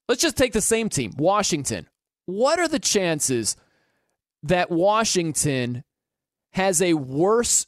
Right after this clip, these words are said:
draft if they're picking nineteenth overall in every single round? They, they have a worse draft picking fifth overall every single round or thereabout, right?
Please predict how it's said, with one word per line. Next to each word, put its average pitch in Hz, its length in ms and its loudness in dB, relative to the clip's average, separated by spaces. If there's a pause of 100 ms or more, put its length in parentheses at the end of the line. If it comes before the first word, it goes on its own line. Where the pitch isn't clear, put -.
draft 131 800 -2 (1000)
if 165 200 2
they're 175 180 2
picking 170 560 -2
nineteenth 165 640 -2
overall 117 600 0 (680)
in 180 140 2
every 220 320 4
single 185 400 2
round? 127 360 -2 (520)
They, 165 260 -2 (560)
they 233 200 4
have 240 200 2
a 214 60 4
worse 208 400 2
draft 196 400 0
picking 185 380 0
fifth - 480 0
overall 220 680 2 (140)
every 202 320 2
single 214 340 2
round 202 300 0 (100)
or 180 160 4
thereabout, 156 600 2
right? 156 280 -2